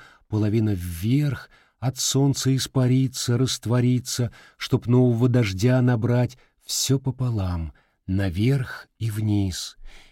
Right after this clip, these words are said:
и выходило умереть, наполовину небом стать со всеми вместе,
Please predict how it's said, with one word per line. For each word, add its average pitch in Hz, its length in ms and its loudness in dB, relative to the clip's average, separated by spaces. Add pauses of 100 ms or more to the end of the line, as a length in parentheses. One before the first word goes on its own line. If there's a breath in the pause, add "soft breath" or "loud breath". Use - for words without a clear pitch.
(100)
и 117 240 2
выходило 123 680 2
умереть, 123 840 2 (400)
наполовину 110 720 2
небом 123 600 2
стать - 760 -8
со - 220 -6
всеми 101 440 -2
вместе, 92 760 -4